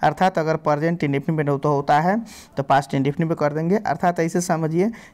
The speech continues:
कि प्रेजेंट इंडेफिनिट, प्रेजेंट का पास्ट में, अर्थात पहला को पहला से, दूसरा को दूसरा से, तीसरा को तीसरा से, चौथा को चौथा से और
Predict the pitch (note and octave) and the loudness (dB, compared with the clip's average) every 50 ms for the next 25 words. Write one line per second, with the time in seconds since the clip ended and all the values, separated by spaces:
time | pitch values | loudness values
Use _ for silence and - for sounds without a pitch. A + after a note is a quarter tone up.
0 | - - D3+ D3 - D3+ D3 C#3+ D#3+ F3+ F#3+ F#3 - A#3 D3+ D3 D#3+ D#3+ - F#3 | -6 -6 -6 -2 0 0 0 2 2 0 0 0 -2 -2 -2 0 -2 0 0 -2
1 | F3+ F3+ - - C#3+ - D#3 D3 C#3+ D3 E3+ F#3 F#3 F3+ - D#3 D3 D3+ E3 - | -4 -4 -6 -8 -4 -2 -2 -2 0 0 -2 -2 -2 -4 -2 -2 -2 -2 -2 -6
2 | - - - - _ - E3 D#3 D#3 - - A#2+ A2+ G#2+ - - C#3+ D3 - F3 | -10 -20 -20 -10 _ 2 4 4 4 2 0 -4 -2 -2 -2 -2 -2 0 2 0
3 | E3 E3 - - C#3 C#3+ D#3+ E3 E3 E3 D3+ C#3+ - C#3 C3+ C#3+ D#3+ F3 F3 - | 0 0 0 0 0 2 4 2 2 2 0 -4 -2 -2 -2 0 0 -2 0 -2
4 | F#3 D3+ D3 C#3 - - - - D3+ C#3+ C#3 C#3+ - D#3+ D3+ E3+ - - G#3+ A#3+ | -2 -2 -2 -2 0 0 0 0 0 -2 -2 -2 -2 -2 -2 -2 -2 -2 -2 -2
5 | A3+ - - - - - - - D3+ - F3 F3 F3+ F3+ D#3 C#3+ - C#3+ C#3+ - | -2 -8 -18 -18 -18 -10 -4 -4 -2 2 4 2 2 2 2 -2 -2 -2 -2 2
6 | D#3 E3 D#3+ - - G3+ A3 G#3+ - - - - - - - D#3+ D3+ - G3+ F#3+ | 2 2 2 2 0 0 0 -2 -4 -14 -20 -20 -8 -2 2 2 2 2 0 -2
7 | - - D3 D3 - D3 C#3+ - F3 E3 D#3+ - F#3+ - - C3 C3+ C#3 C#3+ C#3+ | 0 0 -2 0 0 0 0 2 0 0 2 0 -2 0 2 2 4 2 2 0